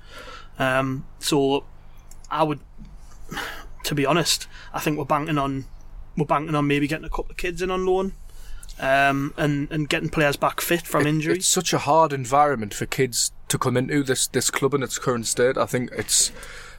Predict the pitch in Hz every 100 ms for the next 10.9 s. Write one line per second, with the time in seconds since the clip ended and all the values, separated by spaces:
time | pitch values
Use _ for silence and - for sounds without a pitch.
0 | - 117 139 147 151 151 156 185 139 131
1 | 143 175 175 151 165 156 131 139 131 143
2 | 139 123 123 143 123 107 120 135 131 156
3 | 147 139 156 160 123 123 - 151 135 127
4 | - 131 123 - 120 120 113 117 123 147
5 | 165 151 131 117 113 - - - - -
6 | - - 147 143 139 - 127 127 - 127
7 | - 160 160 147 165 240 220 - 190 190
8 | 196 202 202 196 196 196 190 190 185 185
9 | 185 175 160 156 - - - - - -
10 | 123 - - - 120 135 123 113 117